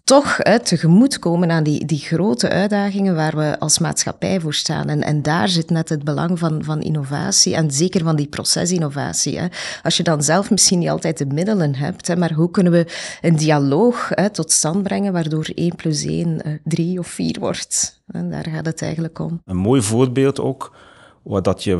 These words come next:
Speaker 2: veel kunt bereiken met weinig middelen, hè, is, eh, ik ben, ben altijd heel gecharmeerd door de aanpak die, die ontwikkeld is in het, eh, project Iedereen Verdient Vakantie,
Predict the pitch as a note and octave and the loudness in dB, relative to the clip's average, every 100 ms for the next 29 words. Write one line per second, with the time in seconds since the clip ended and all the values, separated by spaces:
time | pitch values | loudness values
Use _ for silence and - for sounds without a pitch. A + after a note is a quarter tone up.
0 | D#2 - E2+ C3+ B2+ A2 F2+ F#2 A#2 B2 | -2 -6 0 0 2 0 2 2 2 0
1 | G2+ F2+ G#2 A2+ B2 - G2 C#3+ D#3+ E3+ | -2 -2 -2 -2 -2 -4 -4 -2 -4 -4
2 | - D2 - F2+ - F#2+ - G#2 F#2 F#2+ | -6 -10 -10 -10 -6 -2 -2 0 0 -2
3 | - - - - F2 G#2 C3 - - C3 | -6 -20 -10 -4 -2 0 0 -2 0 2
4 | A2 F#2+ G2 F#2 A2 - A#2+ F#2+ F#2 G2+ | 4 2 2 2 0 0 0 0 0 0
5 | G#2 - - - F#2+ F2+ E2+ E2+ E2+ - | -2 -4 -6 -8 -6 -4 -4 -4 -6 -6
6 | G#2 G#2+ F#2+ F2+ - - - - _ - | -4 -4 -2 -2 -2 -6 -12 -20 _ -4
7 | F#2+ F#2 F2+ F#2+ E2+ - F#2 G2+ - A2 | 0 0 0 0 0 0 -2 -2 -4 -4
8 | G2 F#2+ E2+ D#2 E2+ D#2+ - C#2+ C#2 - | 0 0 0 -2 -4 -4 -6 -6 -6 -8
9 | - | -10